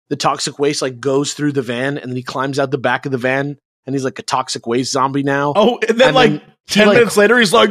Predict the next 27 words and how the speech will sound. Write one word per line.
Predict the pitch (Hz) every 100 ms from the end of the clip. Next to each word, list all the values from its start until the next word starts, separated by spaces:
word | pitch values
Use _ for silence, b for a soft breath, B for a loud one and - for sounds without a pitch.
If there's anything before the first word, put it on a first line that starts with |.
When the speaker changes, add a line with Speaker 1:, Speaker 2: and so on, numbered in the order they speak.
| 202
Speaker 2:
"Ooh." | 370 330 349 359 349 381
Speaker 1:
yeah, |
Speaker 2:
Yeah, | -
Speaker 1:
he |
gets | 208 190
Speaker 2:
it's | 185
Speaker 1:
hit | 202
by | 214
Speaker 2:
great. | 185
Speaker 1:
a |
car. | 170 170 233
Speaker 2:
Oh, | 202
that's | 180
awesome. | 180 170 190
Speaker 1:
Yeah, | 139
he | 170
gets | 175 185
hit | 190
by | 175
a | 165
car | 175 170
and, | 165
like, | 139
shredded | - - 147 147 156
into | 147 135
pieces. | 131 151 151 156 - _ _ _ -
Yeah. | 135